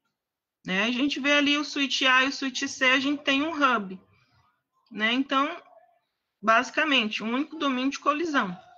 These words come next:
Então, essa letra é a correta. É, letra D.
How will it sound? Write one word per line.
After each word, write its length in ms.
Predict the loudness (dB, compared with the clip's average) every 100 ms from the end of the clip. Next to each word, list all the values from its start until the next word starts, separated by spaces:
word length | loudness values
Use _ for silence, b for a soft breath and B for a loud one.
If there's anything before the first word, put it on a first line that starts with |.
| -20 _ _ _ _ -20 -20 _ -20 -20 _ _ _ _
Então, 160 | -2 0
essa 280 | 2 2
letra 340 | 0 0 -4 -4
é 60 |
a 40 | -4
correta. 540 | -4 -6 -6 -8 -16 -20 -20 _ _ _ _ _ _ _ _ B B B B B B B B
É, 720 | 2 6 6 4 2 0 -4 -10 -2
letra 320 | -2 0 -2
D. 400 | -2 -2 -4 -14